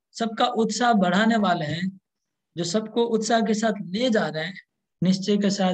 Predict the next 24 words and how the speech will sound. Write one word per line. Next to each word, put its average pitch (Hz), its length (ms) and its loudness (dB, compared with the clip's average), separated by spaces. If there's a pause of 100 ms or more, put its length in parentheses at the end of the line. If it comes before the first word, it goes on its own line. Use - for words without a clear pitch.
धैर्य 196 280 0
के 202 120 0
साथ 190 200 -2 (100)
जब 185 140 -8 (160)
ले 226 200 0
जा 196 160 0
रहे 165 120 0
हैं, 165 60 -4
leader 226 320 0
हैं, - 120 -10 (380)
नेता 208 360 2
हैं, 135 220 -6 (280)
आचार्य 185 420 2
हैं, - 140 -10 (920)
उनको, 269 540 2 (760)
उनको 247 260 2
फॉलो 165 300 0
करना 151 300 -4
है। - 140 -12 (300)
तो 185 60 -4
ये 226 200 2
जो 262 140 0
principle 226 640 2
है, 233 200 -2